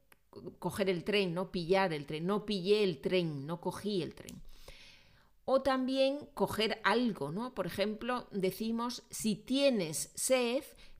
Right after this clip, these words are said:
pilla una cerveza del frigorífico"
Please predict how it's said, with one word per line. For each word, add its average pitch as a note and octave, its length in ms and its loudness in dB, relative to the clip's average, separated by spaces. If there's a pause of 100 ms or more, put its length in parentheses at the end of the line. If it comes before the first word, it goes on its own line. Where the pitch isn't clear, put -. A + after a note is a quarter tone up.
(180)
pilla C4 540 4
una G#3+ 200 0
cerveza F#3+ 480 -2
del G3 160 0
frigorífico" G3 720 -4